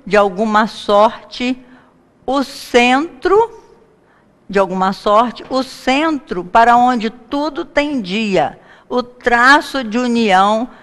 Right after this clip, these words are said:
de todos os experimentadores.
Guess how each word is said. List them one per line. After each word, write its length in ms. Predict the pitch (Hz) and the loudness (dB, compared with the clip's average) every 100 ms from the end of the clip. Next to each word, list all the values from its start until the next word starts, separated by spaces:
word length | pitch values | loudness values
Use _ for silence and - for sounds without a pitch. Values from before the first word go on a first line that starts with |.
| _ | _
de 180 | - 240 | -6 -6
todos 920 | - - _ 240 240 262 254 226 247 | -6 -14 _ 4 6 6 4 0 -4
os 260 | 240 247 190 | -2 -2 -2
experimentadores. 1700 | 208 226 - - 214 208 208 208 - 208 170 156 151 135 151 - - | -2 -2 -6 -4 -4 -2 -2 -4 -2 -4 -2 -4 -6 -8 -16 -20 -20